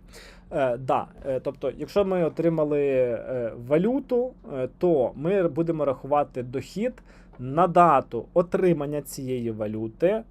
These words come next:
е, за курсом Н Б У. Все, все вірно. Далі.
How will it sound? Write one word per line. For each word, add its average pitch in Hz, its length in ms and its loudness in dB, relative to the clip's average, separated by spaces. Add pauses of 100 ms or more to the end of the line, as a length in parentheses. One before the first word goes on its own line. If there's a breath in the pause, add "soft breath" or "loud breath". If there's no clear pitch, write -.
(220)
е, 117 240 -2
за 160 380 2
курсом 160 500 -6
Н 139 160 -8
Б 117 60 -8
У. 113 200 -4 (760)
Все, 147 260 0 (200)
все 156 200 -4
вірно. 117 280 -6 (3250 loud breath)
Далі. 135 800 4